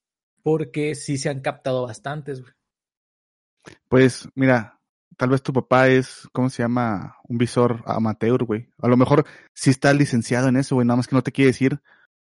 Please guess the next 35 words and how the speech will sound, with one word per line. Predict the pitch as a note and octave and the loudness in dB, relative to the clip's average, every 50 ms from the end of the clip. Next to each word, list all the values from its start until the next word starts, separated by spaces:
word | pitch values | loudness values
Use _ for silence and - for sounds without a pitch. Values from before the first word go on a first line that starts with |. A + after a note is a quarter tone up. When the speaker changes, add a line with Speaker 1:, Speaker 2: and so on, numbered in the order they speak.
| _ _ _ | _ _ _
Speaker 2:
porque | - B2 - - | -6 -6 -6 -4
te | - B2 | -2 0
ve | B2 | 0
bien | B2+ B2 B2 A#2+ | 2 4 4 4
meco, | B2+ B2+ B2 - G#2+ | 4 2 0 -2 -6
güey. | G#2 G#2 G2+ G2 | -4 -4 -4 -4
Dice, | G2 G2 - - | -6 -8 -10 -14
"No, | - - - - - - - - - - | -16 -16 -12 -10 -8 -6 -6 -6 -6 -6
güey". | A#2+ A2 B2 | -10 -8 -8
Speaker 1:
<laughs> | E3+ C#3 - - - - - C3+ - - - - _ _ - | -8 -8 -8 -12 -12 -12 -10 -8 -8 -8 -8 -10 _ _ -14
No, | E3 E3 D#3 E3 | -12 -10 -10 -10
es | - | -12
que | - - | -14 -18
ese | _ D3+ | _ -8
güey | D3+ D#3 | -6 -4
se | - E3+ | -2 -2
va | D3+ | -4
a | C#3+ | -2
querer | E3+ E3 D#3+ D#3+ | -2 -4 -4 -4
meter | D#3 D#3+ D#3+ - D#3+ D#3 D#3 | -4 -8 -8 -6 -8 -6 -6
y | D#3 D3+ C#3 | -6 -8 -8
la | C3 B2 B2 | -10 -10 -10
neta | B2 A#2 - D3 | -10 -10 -10 -8
no | D3 B2 | -6 -4
Speaker 2:
Sí. | A#2 | -4
Speaker 1:
vale | C#3+ D#3 D#3 | -4 -4 -6
madre. | D3 G2+ F#2+ F#2 - - - - _ _ _ _ _ _ _ _ _ - | -10 -12 -16 -18 -18 -20 -20 -20 _ _ _ _ _ _ _ _ _ -2
No, | C#3 D#3 F#3 G3+ | 0 2 2 4
de | G3+ F#3+ | 2 2
hecho, | G3 A3 G#3+ G#3+ | 4 2 2 2
te | G3+ E3+ | 2 0
digo, | D#3+ D3+ C3+ | 0 0 -2
mi | C3+ C3+ | -2 -4
papá, | C3+ C#3 C3 C3+ C#3+ C#3+ D3 D#3 D#3+ D#3+ D#3+ D#3+ D#3+ - - | -4 -6 -6 -4 -4 -4 -2 -2 -4 -4 -6 -8 -10 -8 -6
este, | D3+ C#3 C3+ B2+ - _ - C3 A#2+ A#2+ A#2 A#2 A#2 B2+ _ | -4 -4 -4 -6 -10 _ -10 -8 -8 -8 -8 -10 -12 -14 _